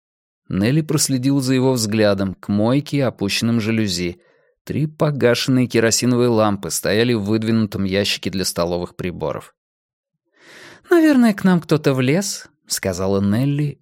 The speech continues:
и протянула ему стакан. Эрик уже почти подошел к Нелли, когда кухонная дверь тяжело захлопнулась у него за спиной. Эрик резко обернулся,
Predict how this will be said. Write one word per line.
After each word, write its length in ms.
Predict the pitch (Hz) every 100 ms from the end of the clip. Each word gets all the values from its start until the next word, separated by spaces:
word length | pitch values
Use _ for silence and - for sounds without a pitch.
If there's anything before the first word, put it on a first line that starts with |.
| _
и 100 | 151
протянула 600 | 170 151 143 127 110 107
ему 220 | 101 95 92
стакан. 580 | - 82 76 - - _ _ _ _ _ _ _ _ _ _ -
Эрик 280 | 131 156 160
уже 200 | 147 156
почти 420 | 151 143 - 165
подошел 640 | 156 143 135 - - 104
к 140 | - -
Нелли, 440 | 104 143 110 - _ - -
когда 300 | - 117 139
кухонная 480 | 127 151 151 143 135
дверь 240 | 127 147
тяжело 560 | 127 - 123 120 123 147
захлопнулась 800 | 147 135 - 139 - 82 67 -
у 60 | 90
него 220 | 92 104
за 100 | 95
спиной. 540 | - 98 92 67 - _ _ _ _ _ _ _ _ _ _
Эрик 300 | 110 120 135
резко 320 | 120 120 -
обернулся, 680 | 123 127 113 101 98 - 76